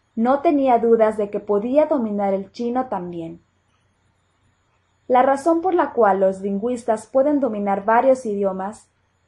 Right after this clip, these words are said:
es que su confianza se ha incrementado. El aprendizaje de idiomas se va desmitificando. Además, a medida que se aprenden más idiomas, más se desarrolla la habilidad para manejar las nuevas formas de decir las cosas.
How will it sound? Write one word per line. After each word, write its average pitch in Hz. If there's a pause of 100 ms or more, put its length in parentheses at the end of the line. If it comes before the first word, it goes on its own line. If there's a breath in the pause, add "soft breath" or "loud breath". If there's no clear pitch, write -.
(120)
es 302
que 320
su 269
confianza 254
se -
ha 226
incrementado. 185 (1080)
El 208
aprendizaje 233
de 285
idiomas 214 (320)
se 262
va 294
desmitificando. 220 (1000)
Además, 214 (380)
a 240
medida 320
que 330
se 302
aprenden 233
más 285
idiomas, 214 (540)
más 311
se 381
desarrolla 254
la 233
habilidad 214
para 285
manejar 208
las 233
nuevas 285
formas 226
de 214
decir 202
las 202
cosas. 185